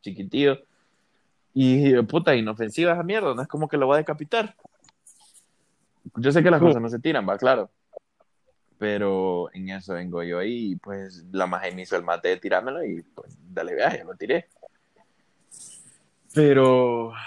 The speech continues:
Speaker 1: no, full ofensa, la jodida, no, y me clavaron un demérito, maje. Y yo como, "Puta, Luli, no sea así", o una mierda así, pero, güey, hasta la mara estaba como, "Maje, qué pedo". Pero
Speaker 2: No,
Speaker 1: bueno.
Speaker 2: huevo.
Speaker 1: Sí, maje, mancada.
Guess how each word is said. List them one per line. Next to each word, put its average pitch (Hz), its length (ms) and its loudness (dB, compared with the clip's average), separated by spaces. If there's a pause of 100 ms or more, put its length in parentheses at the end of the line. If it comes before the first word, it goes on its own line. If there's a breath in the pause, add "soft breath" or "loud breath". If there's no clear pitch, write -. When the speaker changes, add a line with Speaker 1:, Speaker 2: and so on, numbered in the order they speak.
(280 loud breath)
Speaker 1:
no, 117 560 -4 (500 loud breath)
full 123 200 4
ofensa, 117 520 -2
la 98 100 -2
jodida, 104 720 0
no, 131 360 -4
y 107 60 -8
me 110 140 -8
clavaron 98 360 0
un 98 120 -10
demérito, 95 580 -10
maje. 87 220 -20 (120)
Y 73 80 -18
yo 87 120 -8
como, 87 340 -10
"Puta, 95 260 -8
Luli, 82 280 -6
no 80 160 -14
sea 76 160 -8
así", 90 440 -4
o 78 60 -2
una 78 200 -8
mierda 76 280 -8
así, - 320 -12
pero, - 160 -16
güey, - 180 0
hasta 98 200 2
la 101 100 6
mara 120 240 6
estaba 117 280 0
como, 104 200 -12
"Maje, 87 300 -14
qué - 120 -18
pedo". 85 400 -10 (1200)
Pero 135 180 2
Speaker 2:
No, 127 100 4
Speaker 1:
bueno. 127 140 6
Speaker 2:
huevo. 123 260 6 (960)
Speaker 1:
Sí, 80 300 -10
maje, 60 220 -14 (200)
mancada. 92 560 0